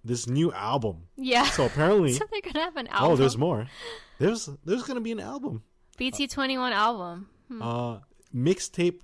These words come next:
Speaker 1: from Base Camp.
Speaker 2: Yep.
Speaker 1: I, yeah.
Speaker 2: <laughs>
Speaker 1: That's it. I don't
Speaker 2: I don't know too much about
Speaker 1: I don't know what
Speaker 2: it.
Speaker 1: else to say. I mean, there, there it is.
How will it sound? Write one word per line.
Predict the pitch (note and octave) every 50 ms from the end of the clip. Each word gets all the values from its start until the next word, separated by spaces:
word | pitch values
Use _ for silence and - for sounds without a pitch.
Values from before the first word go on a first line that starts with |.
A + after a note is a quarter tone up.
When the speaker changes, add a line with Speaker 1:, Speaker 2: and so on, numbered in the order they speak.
| - A2+ G#2
Speaker 1:
from | - - C#3 B2+ A#2+ A2 G2+
Base | F#2 B2+ C3+ C3+ - -
Camp. | - - A#2 G2+ F2+ - _ _ _ _ _ _ _ _ _ _ _ _ _ _ _ _ _ _ _ _ _ _ _ _ _ _ _ -
Speaker 2:
Yep. | C4 G#3+ G#3+ G#3 A3+ - _ _ -
Speaker 1:
I, | - B2+
yeah. | B2+ - D#4 - - D5 - - B4+ A4 -
Speaker 2:
<laughs> | - G#4+ - - - -
Speaker 1:
That's | C3 C#3+ C#3+ - -
it. | F3 C3 A2 A2
I | A#2+ C3
don't | C#3+ C#3+ C#3+ C#3+ C#3+ - - - - _ - - - - - - - - -
Speaker 2:
I | D4+ D#4+
don't | E4 E4 D4+
know | C4+ C4+ C4 C4
too | C#4 - D#4+ C#4 C4
much | B3 A#3+ A#3+ A#3+ -
about | C4+ A#3+ G3+ A3+
Speaker 1:
I | A3 A3+
don't | A#3
know | D#3
what | E3+ D3
Speaker 2:
it. | C3
Speaker 1:
else | C#3 C4 D4 D4 - -
to | F#3+
say. | D#3+ - G3 G3+ A3 G#3+ -
I | B2+ C3
mean, | C#3+ C3+ A#2 G#2+
there, | A2+ A#2 B2+ A#2
there | G2+ A#2 A#2+ A#2
it | G#2
is. | G#2+ A2 C#3 E3 - - - -